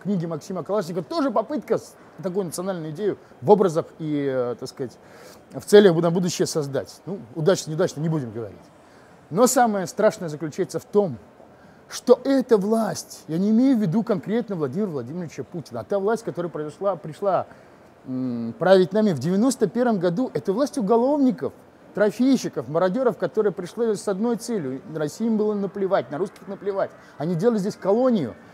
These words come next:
для, так сказать, передела советской собственности, для того, чтобы ее стырить, и для того, чтобы эксплуатировать, э, страну, а нас как колониальное быдло. Поломать всю сложную промышленность, оставить сырье, вот как М В Ф предписал в девяностом году,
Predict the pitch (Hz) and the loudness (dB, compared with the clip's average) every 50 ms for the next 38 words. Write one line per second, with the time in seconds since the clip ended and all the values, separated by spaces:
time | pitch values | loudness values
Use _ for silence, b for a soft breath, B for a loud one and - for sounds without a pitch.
0 | B B B B B - - 131 131 135 165 180 180 175 160 143 147 - - 139 | B B B B B -16 -12 -8 -2 4 8 8 8 8 8 4 -2 -4 -4 -4
1 | - - 185 196 196 170 208 190 170 143 - 185 180 185 175 147 - - 165 147 | 0 2 4 6 6 8 8 8 8 6 4 2 0 0 0 -2 -2 -8 -8 -4
2 | - 294 302 - - 226 - - - 156 135 147 147 - 175 - - 185 170 175 | -2 -2 -2 -2 -4 -8 -8 -6 -10 -8 -8 -6 -4 -4 -4 -4 -2 -4 -2 -2
3 | 160 - - - 226 190 202 160 - - - - - - B B B B - - | -4 -2 0 2 2 2 2 -2 -6 -10 -20 -20 -20 -20 B B B B -8 -8
4 | 170 156 170 208 233 233 - 226 190 180 - - 202 196 - - 208 202 190 190 | -4 0 2 2 2 2 0 -2 -4 -4 -4 -2 -2 -2 -2 -2 -2 0 0 0
5 | 175 151 - - - 151 143 139 139 135 135 135 131 135 127 120 - - - 170 | -2 -2 -6 -10 -8 -6 -4 -2 -2 -2 -2 -2 -2 -2 -2 -4 -4 -4 -2 0
6 | 165 165 160 135 101 110 120 127 127 139 170 180 - - 165 131 - - - 160 | 0 0 -2 -6 -6 -8 -8 -8 -6 -6 -6 -6 -6 -6 -8 -8 -8 -8 -2 2
7 | 151 151 147 151 170 170 156 151 147 143 131 117 135 180 175 139 135 110 - B | 2 2 2 0 -2 -4 -4 -4 -4 -6 -6 -4 -4 -4 -2 -2 -4 -8 -10 B
8 | B B B B B B B - - - - 170 196 220 240 233 196 151 - - | B B B B B B B -20 -6 2 6 10 10 10 10 10 6 6 4 -2
9 | - - 214 - - 220 196 160 185 180 156 202 214 240 226 - 185 - - 170 | 0 0 0 2 6 6 6 6 4 2 2 2 2 0 0 -2 -6 -10 -10 -10
10 | - - 185 170 160 - - - 196 180 185 196 254 285 277 247 - - - - | -6 -4 -4 -4 -4 -4 -2 0 0 0 2 0 0 -2 -2 -4 -6 -12 -20 -20
11 | - - 139 127 - 175 139 156 160 156 156 170 165 147 - - 139 - - 165 | -14 -14 -10 -2 -2 -2 0 0 -2 -2 0 0 0 0 -2 -4 -10 -10 -10 -8
12 | - - 214 180 160 165 165 156 143 - - - 143 127 131 143 127 131 113 | -4 -2 -2 -2 -4 -6 -8 -8 -8 -10 -10 -10 -10 -6 -6 -6 -4 -4 -6